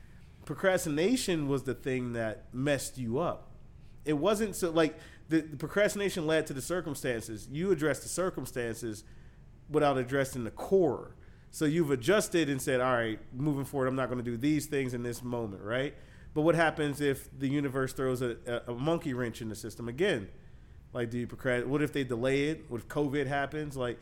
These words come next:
you know what I'm saying? Like, these things that happen. So that's what I, I guess is interesting when I say, like, the only thing holding you back is, like, maybe addressing that fear is because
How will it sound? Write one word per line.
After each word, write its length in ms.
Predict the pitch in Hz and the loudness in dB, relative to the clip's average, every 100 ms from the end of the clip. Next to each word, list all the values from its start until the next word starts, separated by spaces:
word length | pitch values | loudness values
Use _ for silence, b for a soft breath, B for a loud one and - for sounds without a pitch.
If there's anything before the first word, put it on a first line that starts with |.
| B B - | B B -4
you 80 | 151 | 0
know 60 | |
what 80 | 147 | 2
I'm 20 | |
saying? 180 | 156 147 | 2 0
Like, 220 | 139 127 - - - - | 2 0 -2 -14 -20 -12
these 360 | 139 160 147 - | -2 -2 -2 -2
things 240 | 165 147 | -2 0
that 120 | 135 | 0
happen. 300 | 151 165 151 | 0 0 -2
So 120 | 131 135 | -2 2
that's 240 | 175 - | 2 2
what 80 | 160 | 2
I, 160 | 147 | 2
I 40 | 143 | 2
guess 220 | 147 135 | -2 -2
is 140 | 123 113 | -6 -6
interesting 540 | 185 175 156 139 127 | -4 -2 -4 -2 -2
when 100 | 123 | -2
I 60 | 127 | -2
say, 220 | 127 139 | -2 -2
like, 240 | 117 113 - B B B B - - - - - | -2 -4 -6 B B B B -18 -18 -18 -16 -6
the 140 | 135 135 | -2 0
only 240 | 156 156 | 2 2
thing 220 | 151 147 131 | 0 -2 0
holding 260 | 143 135 127 | 0 2 0
you 100 | 120 | 0
back 380 | 127 127 127 | 0 2 0
is, 140 | 127 117 | -2 -2
like, 180 | 117 107 | -4 -2
maybe 300 | 117 113 117 | -4 -2 -2
addressing 440 | 107 120 117 120 | -2 -2 -4 -4
that 220 | 107 92 - | -6 -8 -4
fear 320 | 156 175 151 | 0 0 0
is 100 | 123 | -4
because 440 | 131 139 120 110 | -6 -4 -2 -4